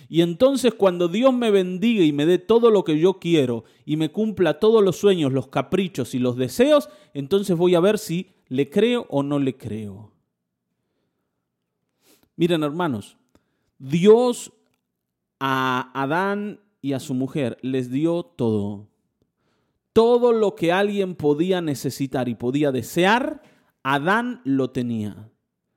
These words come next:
Así todo, cuando apareció la serpiente en el huerto, decidieron creerle. Entonces ese discurso o ese versito de decir,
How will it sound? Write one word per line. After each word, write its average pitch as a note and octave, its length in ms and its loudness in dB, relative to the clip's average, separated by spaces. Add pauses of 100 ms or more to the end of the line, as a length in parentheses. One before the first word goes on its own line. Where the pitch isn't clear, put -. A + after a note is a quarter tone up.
(340)
Así E3 460 -2
todo, B2+ 600 -2
cuando B2+ 260 -6
apareció F#3 720 -4
la E3 140 -4
serpiente F#3 600 -4
en D#3+ 80 -8
el D3+ 80 -6
huerto, D#3 580 -4 (500)
decidieron C#3+ 440 0
creerle. G#2+ 600 -8 (1040)
Entonces F#3 380 -4
ese A3 240 4
discurso F#3+ 840 0
o D3 120 0
ese C#3 180 -2
versito C#3 580 -4
de A#2+ 80 -4
decir, C#3 300 -4